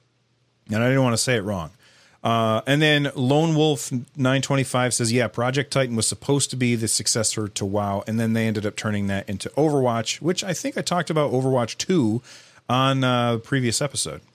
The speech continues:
Anyway, what do you guys think about this? Is this something that you care about?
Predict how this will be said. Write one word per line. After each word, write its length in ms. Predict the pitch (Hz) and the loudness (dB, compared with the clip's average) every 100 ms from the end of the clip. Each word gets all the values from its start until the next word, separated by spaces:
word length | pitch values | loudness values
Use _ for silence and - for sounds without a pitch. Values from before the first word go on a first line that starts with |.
| _ _ _ - | _ _ _ 0
Anyway, 280 | 190 185 175 | 2 4 4
what 140 | 180 | 4
do 40 | |
you 100 | 220 | 4
guys 220 | 202 160 - | 2 2 0
think 160 | 180 | -2
about 240 | 147 120 - | 0 -2 -2
this? 220 | 92 135 | -4 -2
Is 160 | 131 | 0
this 160 | 135 156 | 0 0
something 340 | - 151 165 | 0 0 0
that 80 | 151 | 0
you 100 | 120 | -2
care 280 | 110 139 143 | -2 0 2
about? 320 | 143 151 151 | 2 2 0